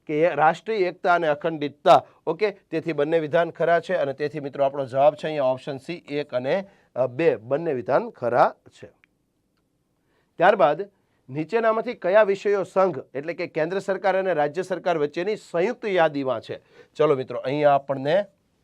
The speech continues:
ચાર વિષયો આપ્યા છે અને ચાર વિષયો આપીને એવું કીધું છે કે આ ચાર વિષયો પૈકી કયા વિષયો સંયુક્ત યાદીના વિષય છે. મિત્રો, તમારી જાણ ખાતર અગાઉ જે રીતે વાત થઈ એ રીતે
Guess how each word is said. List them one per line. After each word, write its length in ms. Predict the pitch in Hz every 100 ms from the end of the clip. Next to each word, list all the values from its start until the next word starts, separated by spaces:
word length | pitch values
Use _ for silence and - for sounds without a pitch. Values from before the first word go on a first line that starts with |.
| _ _ _ _ _ _ _ _ -
ચાર 260 | 147 165 170
વિષયો 360 | 151 190 180
આપ્યા 280 | 156 147 131
છે 200 | 131 151 156 _ _
અને 200 | 131 139
ચાર 320 | 135 143 156 180
વિષયો 300 | 160 - 156
આપીને 260 | 151 160
એવું 160 | 156 160
કીધું 280 | 156 139 139
છે 160 | 160
કે 120 | 160
આ 100 | 165
ચાર 380 | 139 156 151 185
વિષયો 420 | 147 139 165 165
પૈકી 440 | 160 143 147 151 180
કયા 360 | - 147 190
વિષયો 460 | 185 147 - 147 185
સંયુક્ત 420 | 185 196 233 -
યાદીના 380 | 190 170 160 147
વિષય 300 | 127 123 107
છે. 180 | - - _ _ _ _ -
મિત્રો, 200 | 156 160
તમારી 300 | 151 156 156
જાણ 240 | 139 151
ખાતર 400 | 156 147 156 156
અગાઉ 400 | - 135 147 151
જે 160 | 143 147
રીતે 220 | 151 156
વાત 280 | 139 143 143
થઈ 140 | 147
એ 120 | 147
રીતે 340 | 139 147 143